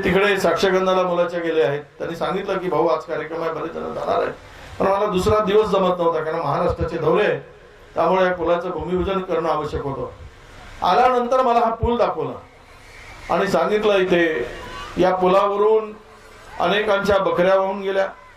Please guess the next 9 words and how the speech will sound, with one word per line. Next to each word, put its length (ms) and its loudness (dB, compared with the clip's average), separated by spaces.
अनेकांचे 580 2
बैल 280 4
गेलेत, 400 2
मला 200 4
वाटतं 200 4
एका 260 4
माणसाचा 520 0
मृत्यू 380 -2
सुद्धा 480 0